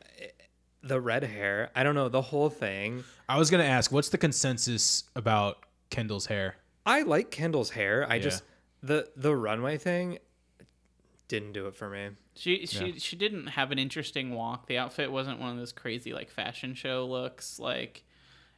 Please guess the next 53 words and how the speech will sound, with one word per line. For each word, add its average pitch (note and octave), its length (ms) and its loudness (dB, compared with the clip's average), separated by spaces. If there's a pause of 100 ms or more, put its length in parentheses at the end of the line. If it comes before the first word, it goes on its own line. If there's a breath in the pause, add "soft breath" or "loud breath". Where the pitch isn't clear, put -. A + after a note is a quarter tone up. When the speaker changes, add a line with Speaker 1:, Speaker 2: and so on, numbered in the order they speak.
Speaker 3:
it C#3+ 140 4
was C#3+ 180 2
just, D3+ 200 0
it C#3+ 120 -4
just - 180 -6
kinda C3 180 -2
happened. B2 560 -10
Speaker 1:
Yeah. B2 220 6
Speaker 3:
I D#3 60 12
was, F3+ 260 8
I, D#3+ 220 2
like, F3 400 4
we're F#3 80 0
talking E3+ 340 4
about D3+ 220 4
how, C#3+ 180 4
like, C3 200 0
well C#3 200 2
the C3 120 -4
stage C3 400 0
was A#2+ 160 -8
crafted, B2+ 480 -8
not B2+ 160 -4
about B2 240 -2
what B2 160 -4
she - 120 -8
was B2 180 -4
Speaker 1:
Yeah. B2+ 60 -10
Speaker 3:
wearing A#2 500 -2
or B2 200 -8 (240 loud breath)
ha-, C#3 120 2 (100)
her C3+ 180 2
walk. B2 460 0
And C#3 120 -4
she D#3+ 80 2
was, D#3 120 4
like, E3 120 8
Speaker 2:
Yeah. G2 100 -2 (240 loud breath)
Speaker 3:
describing D3+ 520 6
how C#3+ 140 2
you C#3 120 2
have C3+ 120 -4
to D3 60 -2
embody C3 360 2
these B2+ 220 -2
emotions A#2+ 560 -4
and D3+ 120 -4
stuff. D#3 260 0
And, C#3+ 220 -8
like, B2+ 260 -4 (280 soft breath)
she's A#3+ 240 -4
just C3 200 -4
walking. A#2+ 520 -8